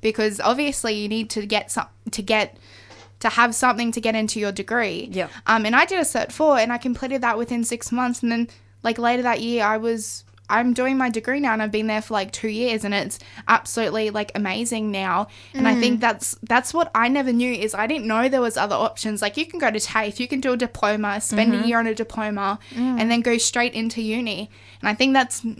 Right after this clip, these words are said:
Speaker 1: what a lot of people don't understand is you can do Cert fours and get straight into uni.
Speaker 2: Yeah.
Speaker 1: You just have to, you kinda have to do the research and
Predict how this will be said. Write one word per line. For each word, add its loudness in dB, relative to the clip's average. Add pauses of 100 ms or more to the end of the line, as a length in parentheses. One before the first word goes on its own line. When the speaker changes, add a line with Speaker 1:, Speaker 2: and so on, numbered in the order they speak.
(260)
Speaker 1:
what 4
a 0
lot -2
of -4
people -4
don't 0
understand 0
is -2
you -2
can 0
do 2
Cert 0
fours 2
and 0
get 0
straight 2
into 0
uni. 0
Speaker 2:
Yeah. 6
Speaker 1:
You 2
just 0
have 0
to, -2 (360)
you -2
kinda 2
have 2
to -4
do 0
the -2
research -2
and -4